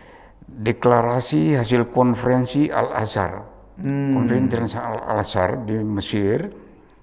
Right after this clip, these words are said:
Speaker 1: tahun dua ribu dua puluh.
Speaker 2: Hmm, hmm, hmm.
Speaker 1: Februari dua ribu dua puluh.
Speaker 2: Hmm, hmm, hmm.
Speaker 1: Itu dideklarasikan oleh pemimpin tertinggi. Dari Indonesia, delegasinya ada empat orang.
Speaker 2: Oh ya?
Speaker 1: Ada Profesor Quraisyah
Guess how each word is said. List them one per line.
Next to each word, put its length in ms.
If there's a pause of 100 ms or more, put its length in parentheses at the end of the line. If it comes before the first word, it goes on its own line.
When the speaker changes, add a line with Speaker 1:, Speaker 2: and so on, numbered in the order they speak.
(240)
Speaker 1:
tahun 680
dua 200
ribu 220
dua 180
puluh. 320 (280)
Speaker 2:
Hmm, 160 (100)
hmm, 100
hmm. 420
Speaker 1:
Februari 500
dua 180
ribu 240
dua 160
puluh. 380
Speaker 2:
Hmm, 220
hmm, 60 (260)
hmm. 160
Speaker 1:
Itu 140
dideklarasikan 760
oleh 160
pemimpin 440
tertinggi. 560 (240)
Dari 280
Indonesia, 600 (280)
delegasinya 720
ada 120
empat 300
orang. 280 (500)
Speaker 2:
Oh 140
ya? 220 (720)
Speaker 1:
Ada 340
Profesor 500
Quraisyah 600